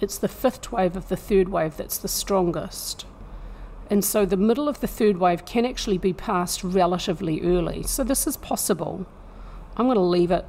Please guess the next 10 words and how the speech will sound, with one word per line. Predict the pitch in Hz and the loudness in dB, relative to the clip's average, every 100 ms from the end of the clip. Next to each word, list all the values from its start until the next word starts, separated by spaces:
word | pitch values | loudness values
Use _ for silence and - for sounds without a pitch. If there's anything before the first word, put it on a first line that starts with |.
| - - - - - | -12 -18 -20 -10 -4
like | 160 - - | -4 -4 -8
that. | 160 170 151 - - - | -4 -2 -2 -4 -8 -8
So | - - 208 185 | -4 -2 2 2
that | 190 208 | 2 0
would | 190 | 2
mean | 190 185 | 4 6
the | 180 175 | 6 4
invalidation | 170 202 202 175 175 - 170 | 2 2 0 0 -2 -2 -2
points | - 202 - - | -2 -2 -2 -4
here, | - - 240 185 160 247 | -8 -4 0 2 2 0